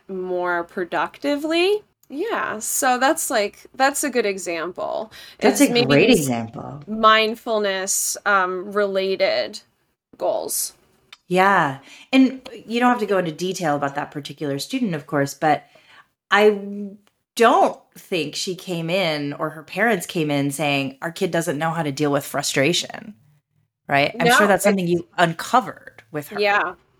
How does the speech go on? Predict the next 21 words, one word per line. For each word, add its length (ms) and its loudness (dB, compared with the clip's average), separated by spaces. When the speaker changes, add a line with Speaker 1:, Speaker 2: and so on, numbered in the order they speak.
Speaker 2:
T-, 100 2
can 320 6
you 60 4
tell 140 6
us 80 0
Speaker 1:
exactly. 40 -6
Speaker 2:
about 220 2
that 260 2
process? 380 4
How 120 2
do 60 0
you 80 -2
go 100 6
about 260 4
figuring 520 -4
out 300 2
what 320 2
those 180 0
challenges 420 0
are? 300 -4
Speaker 1:
Sure. 640 4